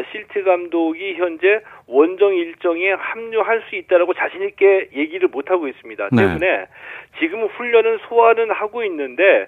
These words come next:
Speaker 2: 음.
Speaker 1: 이 김광현 선수의 경기 출전은 조금 더 지켜봐야지 알 수 있을 것 같습니다.
Speaker 2: 네, 갑작스럽게 응급실로 실려갔다 그래서 걱정이 많았었는데,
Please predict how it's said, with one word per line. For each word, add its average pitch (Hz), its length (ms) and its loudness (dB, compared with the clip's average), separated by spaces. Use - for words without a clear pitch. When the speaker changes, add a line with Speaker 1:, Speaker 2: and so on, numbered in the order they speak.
Speaker 2:
음. 98 240 0
Speaker 1:
이 156 200 -2
김광현 196 500 0
선수의 180 340 -2
경기 160 300 -2
출전은 196 580 -4
조금 180 360 0
더 214 220 2
지켜봐야지 160 880 2
알 127 180 4
수 - 80 -6
있을 - 160 -8
것 120 180 -4
같습니다. - 400 -20
Speaker 2:
네, 95 420 0
갑작스럽게 190 640 0
응급실로 175 480 6
실려갔다 160 440 0
그래서 131 160 -4
걱정이 135 300 -2
많았었는데, 104 1000 -2